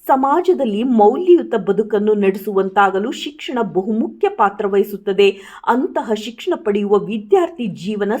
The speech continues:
ಸುವರ್ಣ ಯುಗ ಇದ್ದಂತೆ. ಆದ್ದರಿಂದ ಈ ಸಮಯವನ್ನು ಎಳ್ಳಷ್ಟು ವ್ಯರ್ಥ ಮಾಡದೆ ಶಿಕ್ಷಣದೊಂದಿಗೆ ಸಂಸ್ಕಾರ ಹೊಂದಿ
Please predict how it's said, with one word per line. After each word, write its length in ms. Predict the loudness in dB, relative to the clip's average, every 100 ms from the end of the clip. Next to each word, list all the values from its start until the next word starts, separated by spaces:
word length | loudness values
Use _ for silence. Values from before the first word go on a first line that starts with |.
| -6
ಸುವರ್ಣ 420 | -8 0 2 4 2
ಯುಗ 240 | -2 -2 -2
ಇದ್ದಂತೆ. 680 | -4 -8 -6 -2 4 2 2 -14 -8 0
ಆದ್ದರಿಂದ 580 | 0 0 -2 0 0 -2 -4
ಈ 100 | -4
ಸಮಯವನ್ನು 720 | -6 -2 0 2 2 2 0 -2
ಎಳ್ಳಷ್ಟು 680 | 0 0 2 0 -2 -8 0
ವ್ಯರ್ಥ 340 | 0 0 -2
ಮಾಡದೆ 460 | 0 0 0 -2 -4
ಶಿಕ್ಷಣದೊಂದಿಗೆ 920 | -6 -12 -8 -4 -2 0 0 2 2
ಸಂಸ್ಕಾರ 680 | 2 -2 -4 -6 0 2 2
ಹೊಂದಿ 480 | 0 -2 -2 -6